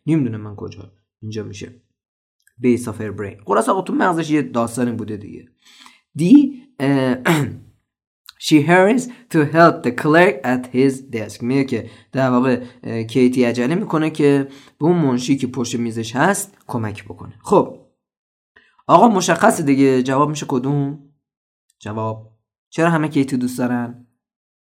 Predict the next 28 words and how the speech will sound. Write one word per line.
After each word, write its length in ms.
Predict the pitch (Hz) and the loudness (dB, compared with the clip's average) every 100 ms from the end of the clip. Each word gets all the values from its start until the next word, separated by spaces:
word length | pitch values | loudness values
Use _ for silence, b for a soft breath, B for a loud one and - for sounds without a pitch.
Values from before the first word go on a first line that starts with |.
| - | -2
جواب 200 | 156 208 | 2 2
می‌شه 180 | 202 175 | 0 0
گزینه 340 | 156 160 147 | 0 0 -2
A. 440 | - 147 113 92 B B B - | 0 2 0 -4 B B B -4
She 120 | 156 | -2
does 340 | 135 160 190 | 2 2 2
good 200 | 139 156 | 0 -2
things 420 | - - 151 208 | -2 -2 0 0
even 420 | 226 - 196 175 147 | -2 2 4 4 2
though 140 | 151 147 | 0 2
she 160 | 123 | 0
is 40 | 123 | 0
in 160 | 107 | -6
pain. 120 | 107 | -8
به 60 | 113 | -6
خاطر 340 | 143 139 165 | -2 -2 0
این 140 | 208 147 | 0 0
دیگه، 180 | 110 110 | -2 -2
درسته؟ 440 | 127 151 135 135 B B | 0 0 -2 -4 B B
بقیه 400 | 156 160 147 156 | 0 0 2 2
گزینه‌ها 440 | 135 143 135 139 165 | 4 2 0 -2 -2
اصلاً 240 | 170 170 | -2 -2
بی 220 | 151 127 | 2 2
ربطه، 400 | 120 147 156 - | 4 2 2 -6
اصلاً 260 | 98 - 135 | -10 -4 0
بعضیش 340 | 139 139 147 | 2 2 0
اصلاً 200 | 127 135 | -4 -2
نیست. 380 | 135 156 - - | -2 0 -2 -10